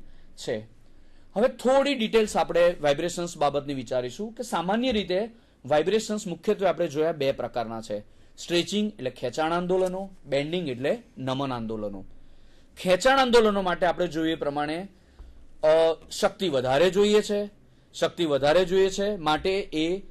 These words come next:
વધારે આવૃત્તિનું શોષણ કરે છે, ઊંચા વિસ્તાર આઈ આર વિભાગની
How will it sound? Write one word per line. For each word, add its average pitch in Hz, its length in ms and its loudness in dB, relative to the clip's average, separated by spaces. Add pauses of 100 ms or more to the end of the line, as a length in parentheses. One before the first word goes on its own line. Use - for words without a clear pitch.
(500)
વધારે 165 480 2
આવૃત્તિનું 165 600 0
શોષણ 160 380 -6
કરે 165 220 0
છે, 175 280 -2
ઊંચા 160 260 0
વિસ્તાર 170 340 0
આઈ 156 180 4
આર 160 120 4
વિભાગની 156 540 0